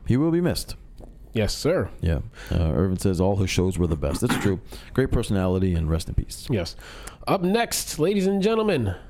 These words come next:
Speaker 2: uh, this, I don't even know. This, a, a doctor inappropriately filming surgeries and procedures.
Speaker 1: I mean, I like to get content for social media. <laughs> It's a cool thing. It's the thing to do right now. <laughs>
Speaker 2: Right.
Speaker 1: You know what I mean? Like,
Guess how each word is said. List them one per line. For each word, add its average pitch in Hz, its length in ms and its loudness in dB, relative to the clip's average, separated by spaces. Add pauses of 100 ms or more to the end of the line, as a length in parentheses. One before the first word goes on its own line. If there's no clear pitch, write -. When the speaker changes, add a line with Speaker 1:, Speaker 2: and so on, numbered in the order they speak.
(220)
Speaker 2:
uh, 151 720 2 (280)
this, 143 440 -6 (280)
I - 100 -8
don't 196 140 0
even 104 200 0
know. 120 400 0
This, 127 220 0
a, - 180 0
a 117 100 2
doctor 196 640 2 (280)
inappropriately 196 600 2
filming 175 640 2 (160)
surgeries 143 560 2
and 127 100 2
procedures. 123 600 0 (280)
Speaker 1:
I - 60 4
mean, 160 560 2 (640)
I - 80 -6
like - 220 -2
to 139 80 2
get 123 200 2
content 117 440 0
for 123 80 -6
social 120 280 0
media. 170 300 0 (140)
<laughs> - 80 2 (300)
It's - 160 -2
a 147 40 0
cool 147 260 0
thing. 160 300 0
It's 160 120 2
the 143 120 0
thing 160 320 0
to 147 40 0
do 143 300 2
right 165 220 2
now. 170 100 2 (200)
<laughs> 127 120 2
Speaker 2:
Right. 139 240 2 (100)
Speaker 1:
You 226 80 2
know 190 100 0
what 180 40 0
I 175 80 0
mean? 226 140 2
Like, 123 260 2